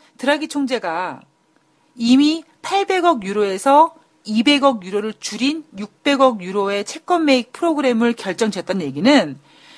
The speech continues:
어, 아주 우리 테이퍼링 할 거야,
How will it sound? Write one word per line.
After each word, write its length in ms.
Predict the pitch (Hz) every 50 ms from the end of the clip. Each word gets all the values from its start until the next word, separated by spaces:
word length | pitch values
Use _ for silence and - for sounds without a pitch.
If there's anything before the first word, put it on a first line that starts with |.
| - - - _ _ _ _ _ _
어, 500 | - 175 170 165 165 165 160 160 160 160 - - _ _ _ _ _ _ _ _ _ _ _ _ _ _ _ _ _ _ _ _ - - -
아주 300 | - 202 233 - 285 302 302 _ _ _ _ _ _ _ _ _ _ _ _ _ _ _ _ _ _ _ _ _ _ _ _ _ _ _ -
우리 400 | 247 247 277 294 294 285 285 -
테이퍼링 560 | - 392 415 415 415 - 370 381 339 349 330
할 220 | 320 311 302 302 -
거야, 420 | - 277 262 262 262 262 262 -